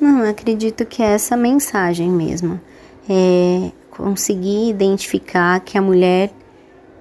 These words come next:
ela é diferente e que ela precisa ser tratada em cada fase de, da vida dela de uma forma diferente, com conduta individualizada, com especialistas por área, né, por momento que ela está passando.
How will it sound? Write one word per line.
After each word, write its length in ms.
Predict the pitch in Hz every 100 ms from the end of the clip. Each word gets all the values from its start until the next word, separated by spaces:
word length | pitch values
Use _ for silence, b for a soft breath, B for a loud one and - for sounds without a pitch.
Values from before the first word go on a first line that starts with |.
| -
ela 200 | 190 196
é 220 | 190 196
diferente 920 | 226 - 190 180 180 190 196 - 202 202 - 185
e 40 |
que 140 | -
ela 140 | 202 202
precisa 320 | - 196 214
ser 180 | - 214
tratada 520 | 220 214 214 208 202
em 100 | 220
cada 600 | - 240 240 285 294 302
fase 600 | 285 - 214 208 208 208
de, 280 | 208 202 190
da 160 | 190 190
vida 500 | 180 180 185 196 185
dela 520 | 175 170 170 190 208 B B B B -
de 120 | 202
uma 140 | 202 208
forma 300 | - 190 190
diferente, 800 | - 202 185 175 180 190 - -
com 220 | - 185
conduta 480 | 208 208 202 196 190
individualizada, 1120 | 214 233 214 202 190 180 180 170 180 190 190
com 100 | 196
especialistas 1300 | 196 - 208 - 202 196 214 247 - - 220 - B B B B -
por 240 | 214 214
área, 540 | 196 190 196 202 190 175
né, 440 | 175 180 202 190 - -
por 140 | 185 190
momento 560 | 196 190 190 202 190
que 140 | 185 185
ela 140 | 175
está 220 | 180 185
passando. 840 | 175 175 - - 170 175 190 202